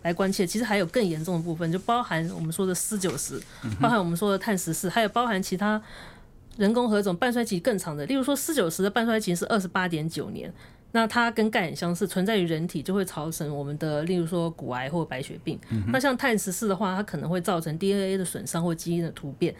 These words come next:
Speaker 1: 那碳十四的半衰期超过五千七百年。那当然我们说氚是比较好一点，它，但是它也是会损伤D N A，但它的是十二点八年这样子。所以我们才说，其实在人工核种里面，氚只是其中一个，其实还有很多，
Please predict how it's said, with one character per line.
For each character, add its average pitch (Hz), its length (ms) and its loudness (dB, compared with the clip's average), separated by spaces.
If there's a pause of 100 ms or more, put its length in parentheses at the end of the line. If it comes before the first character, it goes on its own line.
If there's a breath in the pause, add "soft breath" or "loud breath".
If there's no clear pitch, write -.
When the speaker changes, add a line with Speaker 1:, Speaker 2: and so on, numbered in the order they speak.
(560 loud breath)
Speaker 1:
那 240 120 4
碳 277 200 4
十 226 140 0
四 247 160 -2
的 220 80 4
半 214 180 2
衰 202 160 0
期 160 200 -4
超 - 200 -4
过 170 320 0
五 - 160 -8
千 156 200 -6
七 - 160 -6
百 - 160 -10
年。 - 200 -14 (380 loud breath)
那 220 100 2
当 247 140 4
然 233 80 4
我 185 60 2
们 170 120 2
说 196 140 2
氚 214 260 0
是 226 60 -4
比 160 140 -4
较 180 100 0
好 160 220 -4
一 185 60 2
点， 165 180 0
它， 196 160 0
但 240 180 2
是 254 80 -2
它 233 140 0
也 180 40 2
是 185 60 2
会 220 100 2
损 147 200 -4
伤 180 200 0
D 175 120 0
N 175 120 0
A， 165 180 -2 (260 loud breath)
但 254 120 4
它 233 200 2
的 196 160 2
是 196 200 0
十 175 140 -2
二 175 140 2
点 139 180 -6 (180)
八 175 200 0
年 170 180 -4
这 147 80 -8
样 135 100 -8
子。 - 160 -10 (460 loud breath)
所 226 140 2
以 - 20 4
我 180 40 4
们 165 120 2
才 180 80 2
说， 185 240 2
其 190 160 -4
实 190 120 -4
在 226 120 2
人 185 140 2
工 202 100 0
核 185 100 2
种 165 200 -2
里 131 40 -8
面， 160 240 -2
氚 208 220 0
只 135 100 -8
是 170 400 -4
其 - 160 -6
中 185 160 -2
一 175 40 -2
个， - 200 -6 (300 loud breath)
其 196 140 2
实 208 120 4
还 185 180 -2
有 175 100 0
很 151 80 -4
多， 170 360 -2